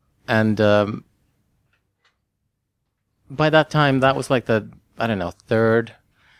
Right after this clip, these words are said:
So I was sitting in the back, and I saw Gulia, the organizer,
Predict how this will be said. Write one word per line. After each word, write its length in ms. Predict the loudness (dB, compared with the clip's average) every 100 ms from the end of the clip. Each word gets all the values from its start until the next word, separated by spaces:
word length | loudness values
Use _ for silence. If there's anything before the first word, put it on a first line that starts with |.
| _ _
So 540 | -14 -2 2 4 2 -4 _ _ _ _ -12
I 100 | -8
was 120 | -6
sitting 240 | -4 -2 -2
in 100 | -4
the 60 |
back, 420 | -2 -2 -2 -6 -8
and 80 |
I 120 | -6 -6
saw 360 | -4 -4 -2
Gulia, 580 | -4 -8 -4 -2 -4 -6 -14 _
the 100 | -4
organizer, 500 | -2 -2 -6 -6 -10